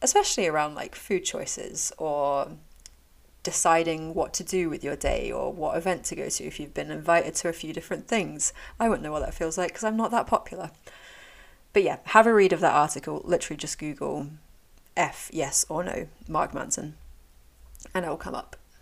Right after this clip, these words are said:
It's very useful. My next tip is to stay hydrated, especially if it's gonna be a sunny, warm weekend.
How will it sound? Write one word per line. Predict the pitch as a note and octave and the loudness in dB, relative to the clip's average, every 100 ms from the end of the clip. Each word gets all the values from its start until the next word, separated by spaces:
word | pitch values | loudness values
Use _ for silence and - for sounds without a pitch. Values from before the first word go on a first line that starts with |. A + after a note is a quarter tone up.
| _ | _
It's | - - | -12 -10
very | F#3 F#3 | -8 -10
useful. | F#3+ - - F3+ - - - - - _ _ _ - - - _ _ _ _ _ _ _ - | -10 -10 -12 -14 -18 -20 -20 -20 -20 _ _ _ -20 -20 -20 _ _ _ _ _ _ _ 2
My | |
next | B3 E4 - | 4 4 2
tip | - G3 - - | 2 2 0 0
is | G3 F#3+ F#3 F#3 - - - | 4 6 6 4 0 -6 -2
to | F#3 F3+ F3 F3+ - _ _ _ - | 0 2 -2 -4 -6 _ _ _ -2
stay | - B3+ | 2 2
hydrated, | C#4+ A#3+ A3+ F#3 - - G3+ - - - _ - _ - | 2 2 2 0 -6 -8 -8 -10 -14 -18 _ -20 _ -6
especially | - - A3+ A3+ - A3 G#3 - | -2 6 6 6 0 -2 -2 0
if | E3 E3+ - | 0 0 -2
it's | - | -2
gonna | E3+ E3 | -2 -4
be | |
a | D#3+ | -4
sunny, | - G3 G3+ F#3+ F#3 F3 - _ - | 0 2 2 2 0 -4 -10 _ -8
warm | E3 G3 F#3 | 4 6 6
weekend. | E3 D#3+ D#3 D3 D3 - | 2 0 0 0 -4 -10